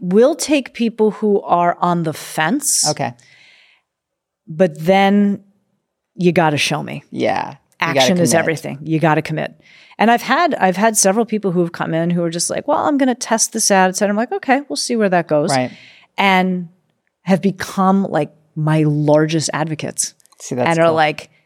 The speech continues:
Speaker 1: "Oh my God, this was life transforming." And, like, people don't realize that, like, as they're in it, all of these transformational things start to happen in their
Speaker 2: Mm-hmm.
Speaker 1: life. And they're like, "Oh my God." So it's not like,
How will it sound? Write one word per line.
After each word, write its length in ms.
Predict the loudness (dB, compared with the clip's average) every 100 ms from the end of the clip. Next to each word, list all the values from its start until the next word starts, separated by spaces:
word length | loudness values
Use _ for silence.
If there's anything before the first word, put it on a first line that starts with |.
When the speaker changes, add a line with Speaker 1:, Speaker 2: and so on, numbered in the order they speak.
| _ _ _ -2
Speaker 1:
"Oh 100 | 2
my 120 | 4
God, 220 | 2 2
this 180 | -2 -6
was 140 | -4
life 200 | -2 -2
transforming." 500 | -4 -8 -8 -10 -4
And, 160 | 0 2
like, 220 | 2 -2 -18 -20 -8
people 240 | -2 0
don't 180 | 0 2
realize 380 | 2 2 2 0
that, 80 | -2
like, 140 | -4 -4
as 320 | 0 0 2
they're 180 | 0 0 -2
in 120 | 0
it, 360 | 0 -2 -8 -10 _ _ _ _ _ _ _ 0
all 360 | 4 4 4
of 140 | 2 0
these 280 | -2 -2 -4
transformational 1040 | -2 0 0 0 -2 0 0 0 0 -2
things 720 | -2 0 2 2 -2 -4 -4
start 320 | -2 0 0 -2
to 60 |
happen 560 | -6 -4 -2 -4 -6 -4
in 160 | 0 2
their 100 | 2
Speaker 2:
Mm-hmm. 100 | 2
Speaker 1:
life. 220 | 2 2
And 80 | -2
they're 80 | -2
like, 180 | -4 -8 -12
"Oh 160 | -8
my 200 | -6 -6
God." 360 | -6 -4 -2 0
So 140 | 2
it's 160 | 2 2
not 180 | 2 4
like, 160 | 0